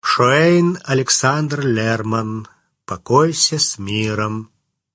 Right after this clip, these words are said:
Простой деревянный крест и одинокий венок. Что ж, Бревер покачал головой, большего усопший был вряд ли достоин.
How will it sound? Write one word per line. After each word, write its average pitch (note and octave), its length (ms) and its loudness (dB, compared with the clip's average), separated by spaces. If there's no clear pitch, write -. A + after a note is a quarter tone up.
Простой C3 420 4
деревянный A2+ 480 2
крест D3+ 540 2
и - 40 -4
одинокий A2 540 -2
венок. G2 680 -8
Что - 400 0
ж, - 400 -6
Бревер A2+ 420 0
покачал G#2+ 500 -4
головой, G#2 600 -4
большего F#3+ 560 2
усопший E3 640 0
был C#3 260 4
вряд D#3 320 0
ли D#3 80 -2
достоин. F#2+ 800 -4